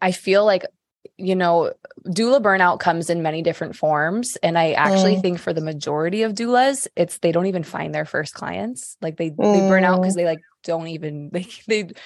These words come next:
Speaker 1: struggle
Speaker 2: Yeah.
Speaker 1: and struggle to even find clients. But then there are other people who do find clients, and the burnout comes more in the form of, like, witnessing trauma over and over and
Speaker 2: Yeah.
Speaker 1: over and over again, which are two
Speaker 2: Yeah.
Speaker 1: very completely different problems, but both, like, very
Speaker 2: Mm.
Speaker 1: prevalent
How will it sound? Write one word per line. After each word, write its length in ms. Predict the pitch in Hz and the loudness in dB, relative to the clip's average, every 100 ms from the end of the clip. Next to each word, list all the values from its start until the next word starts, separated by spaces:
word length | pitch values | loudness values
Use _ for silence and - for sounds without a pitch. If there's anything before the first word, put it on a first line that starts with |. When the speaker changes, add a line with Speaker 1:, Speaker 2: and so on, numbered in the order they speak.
| - - - | -20 -10 0
Speaker 1:
struggle 260 | 190 185 240 | 4 4 4
Speaker 2:
Yeah. 20 | |
Speaker 1:
and 80 | 208 | 4
struggle 260 | 226 208 | 2 2
to 60 | 190 | 2
even 180 | 180 180 | 0 0
find 200 | 160 156 | 0 0
clients. 440 | 220 185 165 - | 0 0 -2 -4
But 180 | - 175 | -2 2
then 320 | 190 180 170 - - _ - | 2 2 -2 -10 -20 _ 2
there 220 | 160 160 | 4 6
are 40 | |
other 200 | 160 196 | 4 2
people 400 | 196 160 160 156 | -2 -2 0 0
who 200 | 156 156 | -2 -4
do 180 | 147 156 | -4 -4
find 260 | 160 156 143 | 0 -2 -2
clients, 400 | 156 151 151 - | -2 0 -2 -2
and 140 | 156 | -2
the 60 | 151 | -2
burnout 360 | 160 160 156 | -2 0 -2
comes 320 | - 151 151 160 | 0 -4 -4 0
more 300 | 165 165 165 | 4 6 4
in 140 | 160 | 2
the 80 | 160 | -2
form 340 | - 156 156 | -2 0 0
of, 140 | 156 156 | 0 0
like, 160 | 151 | -2
witnessing 680 | - 151 156 156 147 156 156 | -4 -4 -4 -6 -6 -6 -8
trauma 440 | 147 160 151 151 - | -6 -4 -4 -4 -4
over 260 | 165 156 160 | -6 -4 -4
and 160 | - - | -4 -6
over 180 | 160 208 | 0 2
and 80 | 196 | 4
Speaker 2:
Yeah. 200 | 196 196 | 2 0
Speaker 1:
over 200 | 202 175 | -2 -4
and 140 | 175 - | -6 -8
over 240 | 151 151 | -6 -6
again, 360 | 151 151 170 170 - - - | -6 -6 -8 -12 -16 -20 -8
which 100 | - | -2
are 60 | 175 | 0
two 180 | 214 202 | 2 2
Speaker 2:
Yeah. 140 | 196 | 4
Speaker 1:
very 220 | 190 196 214 | 4 4 2
completely 360 | 190 196 170 | -2 -2 0
different 300 | 165 165 160 | 0 -2 -4
problems, 440 | - 180 160 147 - | 0 2 0 -4 -6
but 140 | 156 | -4
both, 240 | 165 147 | -4 -2
like, 140 | 139 143 | -4 -2
very 460 | 143 196 196 190 190 | 2 4 4 2 -2
Speaker 2:
Mm. 80 | |
Speaker 1:
prevalent 560 | 190 156 147 143 139 | -2 -2 0 -4 -6